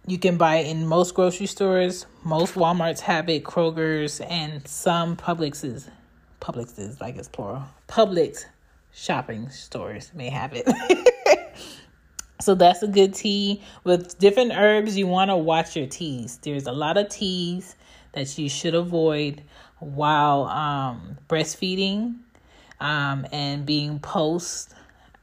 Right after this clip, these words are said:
out of, you know, carrying a baby. So just be mindful of that. Google those. I saw a lot of them. Um, Earl Grey tea is a good tea to have. Um,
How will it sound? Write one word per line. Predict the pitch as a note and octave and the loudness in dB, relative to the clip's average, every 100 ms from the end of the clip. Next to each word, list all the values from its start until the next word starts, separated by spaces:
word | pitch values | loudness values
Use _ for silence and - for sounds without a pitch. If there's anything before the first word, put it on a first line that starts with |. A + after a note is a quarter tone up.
| - | -4
out | D3 D#3+ | -2 2
of, | D#3+ E3 - - - _ _ _ _ | 0 -2 -8 -20 -20 _ _ _ _
you | F3 | -6
know, | E3 D#3 D#3 | -4 -6 -8
carrying | - F3 E3+ E3 | -6 -4 -4 -4
a | |
baby. | E3 E3 F3 E3+ F#3+ - - - | -4 -4 -4 -8 -8 -14 -20 -20
So | - E3 | -4 -2
just | D3 D#3 - - - | 0 -2 -4 -16 -10
be | D#3 F3 | -4 -2
mindful | D3+ D#3+ E3+ | 0 -2 -2
of | D#3 D3+ | -2 0
that. | D3+ D3+ B2+ C#3+ | 2 2 0 -4
Google | D#3+ E3+ E3 | -2 2 2
those. | E3 D#3+ E3 E3+ F3+ - - | 2 0 0 -2 -4 -6 -4
I | C3+ | -4
saw | - C3 | -2 -2
a | C#3 | 0
lot | C#3+ D3 | 0 -2
of | D3+ | -2
them. | D#3 D3+ D#3+ F3 - - - - - | -2 -2 -4 -8 -10 -20 -20 -16 -4
Um, | D3 C#3+ C3+ A#2 | -2 0 -2 2
Earl | F3+ G3+ | 6 6
Grey | G3+ F#3+ F#3+ | 8 4 4
tea | F#3+ A3+ F#3+ F3+ F3 | 0 -2 -2 -2 -2
is | D#3+ D#3 | -2 -2
a | |
good | E3 D#3+ | -4 -4
tea | - D#3 D#3 D#3 D#3 | -6 -6 -6 -6 -6
to | E3 | -4
have. | D#3 C#3+ C#3 C#3+ C#3+ - - _ _ - - - - | -2 -2 -2 -2 -6 -12 -20 _ _ -20 -20 -12 -6
Um, | C#3 C#3 B2+ B2 C#3 | -4 -2 -4 -6 -12